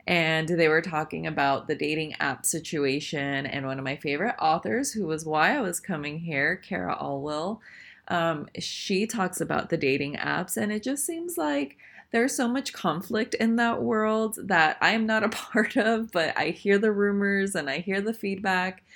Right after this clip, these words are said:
And I'm just like, "Oh my gosh, like, things are so crazy in the dating app world that, um, if it's something you're interested in doing, like, why not go try it out, but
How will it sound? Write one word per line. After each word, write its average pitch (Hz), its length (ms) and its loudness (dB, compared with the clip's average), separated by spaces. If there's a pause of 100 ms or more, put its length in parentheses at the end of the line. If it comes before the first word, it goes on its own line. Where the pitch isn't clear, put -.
(380)
And 190 160 2
I'm 185 160 2
just 185 260 0
like, 170 340 2
"Oh 175 220 -2
my 196 240 0
gosh, 208 540 -4
like, 165 320 -4 (640)
things 180 320 -2
are 196 140 2
so 160 600 0
crazy 147 640 -2
in 139 420 -6
the 139 100 0
dating 139 480 0
app - 320 -6
world 175 540 -2 (540)
that, 147 460 2
um, 127 400 -2 (100)
if 170 180 0
it's 170 160 -2
something 320 320 -2
you're 226 120 0
interested 226 640 0
in 214 300 0
doing, 220 380 2
like, 190 280 0
why 185 380 0
not 208 240 -2
go 190 140 -2
try 180 340 0
it 165 80 0
out, 175 440 -2
but 143 360 2